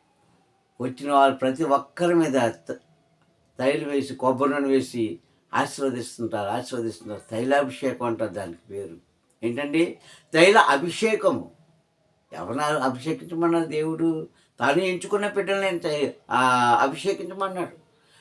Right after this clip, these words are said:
తనకి ఇష్టమైన వారిని అభిషేకించమన్నాడు. ఇక్కడ అలా కాదండి, చిన్నవారిని అభిషేకించారు, పెద్దవారిని అభిషేకించేస్తారు, ఆడవారిని అభిషేకించేస్తారు,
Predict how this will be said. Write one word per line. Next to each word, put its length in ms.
తనకి 320
ఇష్టమైన 400
వారిని 260
అభిషేకించమన్నాడు. 1000
ఇక్కడ 200
అలా 200
కాదండి, 560
చిన్నవారిని 440
అభిషేకించారు, 720
పెద్దవారిని 560
అభిషేకించేస్తారు, 760
ఆడవారిని 480
అభిషేకించేస్తారు, 960